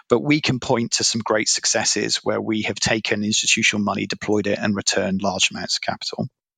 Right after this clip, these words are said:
We're gonna go and raise that five hundred million. We're gonna go on the road. We're gonna go and speak to a lot of people. We're gonna use a number of advisors to help us do that.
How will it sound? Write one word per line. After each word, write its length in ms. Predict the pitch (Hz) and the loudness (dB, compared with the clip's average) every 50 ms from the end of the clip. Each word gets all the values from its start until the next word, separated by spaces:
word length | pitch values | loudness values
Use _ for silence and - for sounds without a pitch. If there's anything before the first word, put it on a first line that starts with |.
| _ | _
We're 120 | - 143 139 | 0 2 2
gonna 160 | - 185 160 | 4 2 4
go 120 | 143 151 | 4 4
and 140 | 143 139 131 | 4 4 4
raise 220 | 135 135 139 135 | 4 4 4 4
that 180 | - 127 110 - | 2 2 2 2
five 240 | - - 120 117 110 | 2 2 0 2 0
hundred 220 | 123 123 110 110 | -2 -4 -2 0
million. 180 | 110 113 120 127 | 0 2 2 2
We're 60 | 127 | 2
gonna 140 | - 110 110 | 0 0 0
go 180 | - 131 123 | 2 2 2
on 80 | 135 131 | 2 2
the 80 | 123 113 | 2 2
road. 340 | 123 120 117 123 131 123 | 2 2 4 2 2 0
We're 60 | - 110 | 0 0
gonna 160 | - 117 110 | 0 0 0
go 80 | 107 | 0
and 100 | 117 110 | 0 0
speak 200 | - - - 104 | 0 -2 0 -2
to 100 | - - | -2 0
a 80 | 107 107 | 2 2
lot 100 | 117 127 | 2 2
of 80 | 120 - | 2 0
people. 420 | - - 120 110 - 127 120 123 | 0 -2 -2 2 2 2 2 4
We're 120 | 117 113 | 2 0
gonna 120 | - 107 104 | 0 0 0
use 180 | 107 110 107 107 | 0 0 0 2
a 20 | |
number 220 | 110 117 120 120 117 | 0 2 2 2 2
of 60 | 123 | 2
advisors 560 | 120 110 113 117 117 117 120 113 - 123 113 | 2 4 4 4 4 4 2 2 0 0 0
to 100 | - 113 | 0 0
help 240 | 110 117 110 - - | 2 2 2 0 -2
us 100 | - - | -4 0
do 200 | - 117 113 107 | 2 2 2 4
that. 220 | 113 113 117 117 | 2 2 2 0